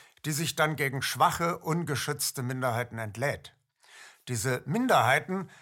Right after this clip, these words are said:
werden verantwortlich gemacht für gesellschaftliche Fehlentwicklungen.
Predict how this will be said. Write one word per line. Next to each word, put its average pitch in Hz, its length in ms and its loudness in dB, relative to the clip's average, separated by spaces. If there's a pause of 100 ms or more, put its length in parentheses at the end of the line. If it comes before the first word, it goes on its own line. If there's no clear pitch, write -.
(200)
werden 202 220 2
verantwortlich 127 800 0
gemacht 135 440 2
für 139 140 -6
gesellschaftliche 135 920 -2
Fehlentwicklungen. 101 720 -10